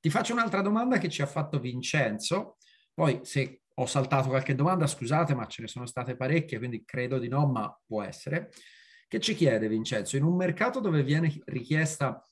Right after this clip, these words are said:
un'etichetta esclusiva a livello mondiale, come Cina, Giappone, eccetera, può essere usato come leva per entrare in quel mercato?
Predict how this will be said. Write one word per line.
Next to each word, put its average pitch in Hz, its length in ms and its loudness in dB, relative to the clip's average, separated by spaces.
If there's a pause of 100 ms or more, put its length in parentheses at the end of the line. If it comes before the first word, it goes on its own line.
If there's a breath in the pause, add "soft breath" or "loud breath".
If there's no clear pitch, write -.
(240 soft breath)
un'etichetta 156 680 2
esclusiva 117 680 0
a - 20 -4
livello 135 400 4
mondiale, 113 560 -2
come 107 220 -10
Cina, 139 360 0
Giappone, 113 480 -6
eccetera, - 460 -12 (480)
può 233 160 -4
essere 170 280 -2
usato 139 440 0
come 117 180 -8
leva 120 580 -2
per 117 140 -8
entrare 117 420 -6
in 107 100 -8
quel 117 200 -6
mercato? 143 760 -2